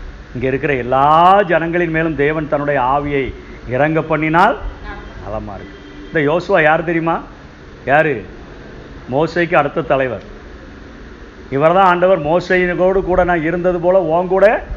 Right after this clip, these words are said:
Speaker 1: இருப்ப." அசிஸ்டன்ட் பாஸ்டரா இருக்கிறார், மோசேக்கு ஊழியக்காரர். இப்ப பாஸ்டர் இருக்கிறாரு, மோசே இருக்கிறாரு, அவருக்கு பக்கத்துல அசிஸ்டன்ட் பாஸ்டர் என்ன ஆலோசனை கொடுக்கிறாரு?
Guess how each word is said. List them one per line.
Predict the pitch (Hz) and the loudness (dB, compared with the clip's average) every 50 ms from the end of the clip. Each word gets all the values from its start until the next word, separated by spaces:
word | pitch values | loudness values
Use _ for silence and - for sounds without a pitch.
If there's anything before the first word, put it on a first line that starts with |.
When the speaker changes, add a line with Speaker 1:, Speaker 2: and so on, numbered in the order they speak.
| - - - - | -12 -12 -6 -2
Speaker 1:
இருப்ப." | 139 165 170 165 147 156 | 0 0 2 2 2 2
அசிஸ்டன்ட் | 147 - 220 208 - 220 214 190 165 | 2 0 -4 -6 -4 -4 -4 -2 2
பாஸ்டரா | 180 170 175 180 - - 190 175 | 2 2 2 2 0 0 0 2
இருக்கிறார், | 156 147 135 139 123 104 90 - - - - - - - - - - - - 123 | 0 0 -2 -2 -4 -4 -6 -8 -12 -12 -12 -12 -12 -12 -12 -14 -12 -8 -4 0
மோசேக்கு | 147 175 175 180 180 175 170 175 196 | 0 0 0 0 -2 -2 0 0 -2
ஊழியக்காரர். | 160 151 170 170 165 156 - 139 120 107 95 - - - - - - - - - - - - - - - - | 0 0 0 0 0 0 0 -2 -4 -4 -4 -8 -14 -18 -18 -18 -18 -16 -16 -16 -16 -16 -16 -16 -16 -14 -8
இப்ப | - 180 175 | -2 -2 -2
பாஸ்டர் | - - 151 170 202 190 - - 208 208 185 | 0 2 4 4 4 2 2 0 0 2 2
இருக்கிறாரு, | 185 180 151 175 170 180 190 196 | 2 0 2 4 4 4 4 2
மோசே | 165 160 175 185 180 190 185 180 | 0 0 0 0 0 2 0 0
இருக்கிறாரு, | 170 156 151 156 160 170 185 196 220 240 - - - - - - | 0 0 0 2 2 2 2 0 -2 -6 -10 -16 -20 -20 -14 -6
அவருக்கு | - 131 151 180 190 180 165 147 165 | 0 2 2 2 2 0 0 0 0
பக்கத்துல | 156 190 185 226 208 170 165 | 0 0 0 2 4 2 2
அசிஸ்டன்ட் | 165 - 202 190 - 208 190 | 2 -2 -6 -4 -4 -4 0
பாஸ்டர் | 175 185 175 175 - 196 185 | 2 2 2 2 2 -2 -2
என்ன | 170 180 | 0 0
ஆலோசனை | 185 185 185 185 196 190 190 | 0 0 0 0 -2 -2 -2
கொடுக்கிறாரு? | 180 175 175 160 175 175 175 160 139 113 | -2 -4 -4 -2 -2 -2 -2 -2 -4 -6